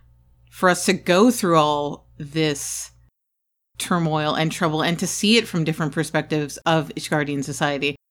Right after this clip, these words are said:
I mean, it wasn't just about, "Okay, we have to kill Nidhogg, he possessed Estinian, we gotta get Estinian back," and all that sort of fantasy stuff. Like, I really enjoy all of the real-world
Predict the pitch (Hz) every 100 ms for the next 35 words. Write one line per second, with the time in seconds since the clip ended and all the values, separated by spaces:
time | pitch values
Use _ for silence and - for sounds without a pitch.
0 | - 185 190 208 208 240 294 - 240 160
1 | - 180 - 185 170 156 151 - 165 165
2 | 151 156 - - 151 190 190 170 165 160
3 | 156 151 - - _ - - 180 175 165
4 | - 170 208 196 185 180 170 156 151 143
5 | 151 - 220 196 185 175 160 160 - 165
6 | 156 156 170 165 156 - _ - - 165
7 | 156 185 180 165 156 - 151 175 165 -
8 | 240 302 208 233 220 170 170 165 147 139
9 | - - - 165 196 190 175 175 160 151
10 | 139 175 185 170 175 175 165 -